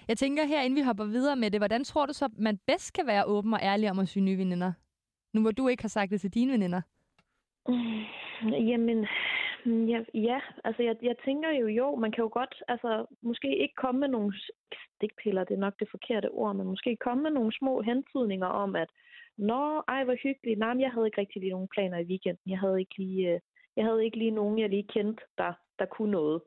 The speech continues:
Speaker 2: den dag." Øhm,
Speaker 1: Så sådan
Speaker 2: du ved, det kan
Speaker 1: hentyde?
Speaker 2: man jo,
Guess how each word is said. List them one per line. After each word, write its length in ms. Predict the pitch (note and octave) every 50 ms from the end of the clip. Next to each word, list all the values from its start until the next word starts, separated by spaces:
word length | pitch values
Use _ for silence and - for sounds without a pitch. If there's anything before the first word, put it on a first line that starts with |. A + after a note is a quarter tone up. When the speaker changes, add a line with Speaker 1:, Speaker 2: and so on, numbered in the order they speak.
| _ _ _ _ -
Speaker 2:
den 140 | - - -
dag." 320 | - C2+ B1+ - - - _ _ _ _ _ _ _ _ _ _ _ _ _ _ _ -
Øhm, 320 | F3 E3+ E3 E3 E3+ F3 F3
Speaker 1:
Så 140 | - A#3+ A3
sådan 160 | A#3+ A#3+ A3+
Speaker 2:
du 40 | G3+
ved, 60 | A#3
det 20 |
kan 80 | C#4 D4
Speaker 1:
hentyde? 320 | E4 - - B3 A#3 G#3 G3
Speaker 2:
man 80 | F#3
jo, 60 | G3